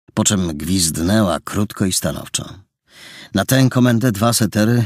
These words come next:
wystrzeliły jednocześnie jak z procy i zniknęły w zaroślach. Po kilku sekundach ucichł też odgłos ich biegu między gałęziami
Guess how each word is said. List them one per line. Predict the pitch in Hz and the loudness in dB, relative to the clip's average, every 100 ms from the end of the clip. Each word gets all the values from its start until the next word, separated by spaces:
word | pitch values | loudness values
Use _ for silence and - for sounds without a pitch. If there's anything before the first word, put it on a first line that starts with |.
| - | -2
wystrzeliły | 92 107 - - 101 107 104 | 0 0 0 0 2 2 2
jednocześnie | 98 90 92 113 - 104 | 2 0 0 0 0 0
jak | 104 95 | 0 0
z | - | -2
procy | - 110 113 - | 0 0 0 2
i | 120 | 2
zniknęły | 107 87 104 110 113 104 98 | 2 2 0 0 0 0 0
w | 87 | -2
zaroślach. | 87 71 - - - - - _ _ _ _ _ _ _ _ _ _ _ _ _ _ _ | -2 -4 -6 -10 -12 -16 -20 _ _ _ _ _ _ _ _ _ _ _ _ _ _ _
Po | - | -10
kilku | - 85 - | -6 -10 -4
sekundach | 90 - - 90 85 87 - | -4 -4 -4 -4 -2 -6 -4
ucichł | - 98 - 80 | -4 -4 -4 -8
też | - 78 | -4 -4
odgłos | - 82 78 78 80 71 | -2 -6 -4 -4 -2 -4
ich | 67 | -8
biegu | 78 85 87 73 | -2 -2 -2 -4
między | 73 76 76 | -4 -4 -4
gałęziami | 71 71 69 73 80 73 82 | -4 -4 -4 -2 0 0 -2